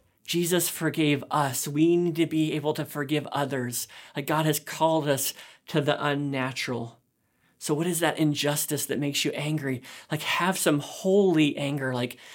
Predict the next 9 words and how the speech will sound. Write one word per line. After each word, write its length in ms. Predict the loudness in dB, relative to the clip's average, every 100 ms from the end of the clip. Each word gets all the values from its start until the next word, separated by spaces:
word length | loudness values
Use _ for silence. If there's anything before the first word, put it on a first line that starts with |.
| -20 -20 -20 -8
steer 640 | -2 -2 2 4 6 6
that 260 | 4 2 4
emotion 600 | 4 6 4 4 0 0
of 180 | -2 -4
anger 500 | -2 -2 0 -2 -4 -20 _
in 140 | 2 2
a 120 | 2
righteous 640 | 0 0 2 4 2 0
way 460 | 0 0 0 -2